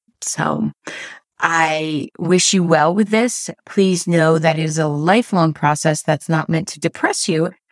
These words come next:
That is actually meant to be like, "Cool, didn't get it today. I'll give it a shot tomorrow." And please make it portable. Take it wherever you go and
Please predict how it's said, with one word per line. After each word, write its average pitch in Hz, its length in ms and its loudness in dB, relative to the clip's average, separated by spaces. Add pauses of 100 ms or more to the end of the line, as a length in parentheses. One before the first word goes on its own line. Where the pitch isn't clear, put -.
(100)
That 190 100 2
is 175 160 0
actually 170 460 4
meant 165 240 4
to 156 120 -6
be 160 180 2
like, 160 200 0
"Cool, 269 500 2
didn't 170 280 2
get 175 180 2
it 185 120 0
today. 214 340 2
I'll 156 140 2
give 175 200 0
it 180 80 0
a 180 60 2
shot 185 320 0
tomorrow." 151 640 -2 (380)
And 160 260 -2
please 214 320 2
make 196 180 2
it 190 100 0
portable. 170 480 0
Take - 240 -4
it 165 100 -4
wherever 180 340 2
you 175 400 0
go 170 520 4 (480)
and 160 380 -4